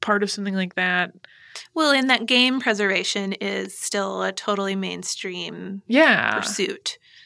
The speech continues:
Speaker 2: Um,
Speaker 1: I'm suddenly having a flash to, um, the Field Museum in Chicago. Have you ever been? They have a huge taxidermy collection.
Speaker 2: I have not. I thought of the Biltmore House, the Vanderbilt
Speaker 1: Oh,
Speaker 2: home,
Speaker 1: yeah.
Speaker 2: um, in their, the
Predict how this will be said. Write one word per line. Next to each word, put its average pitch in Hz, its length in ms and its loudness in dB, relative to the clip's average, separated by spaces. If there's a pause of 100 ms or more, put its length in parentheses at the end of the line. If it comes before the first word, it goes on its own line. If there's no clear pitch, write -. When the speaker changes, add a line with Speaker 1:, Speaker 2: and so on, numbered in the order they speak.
(260)
Speaker 2:
Um, 185 480 -10
Speaker 1:
I'm 196 120 -4
suddenly 190 340 -2
having 180 200 -2
a 170 60 -6
flash 170 380 -6
to, 165 380 -2
um, 165 280 -8
the 180 80 -16
Field 170 320 -4
Museum 156 360 -8
in 147 60 -10
Chicago. 156 520 -4
Have 175 180 -8
you 175 40 -4
ever 165 160 -8
been? 165 420 -8 (380)
They 202 80 0
have 190 80 4
a - 20 4
huge 185 920 4
taxidermy 156 580 0
collection. - 420 -2
Speaker 2:
I 247 40 4
have 254 100 2
not. 285 240 4
I 262 500 2
thought 220 400 4
of 202 180 0
the 214 60 -2
Biltmore 208 400 0
House, 208 440 0
the 202 120 -4
Vanderbilt 208 420 2
Speaker 1:
Oh, 349 220 8
Speaker 2:
home, 359 300 6 (540)
Speaker 1:
yeah. 196 360 4
Speaker 2:
um, 165 60 2
in 202 200 2
their, 190 540 0 (380)
the 196 140 -4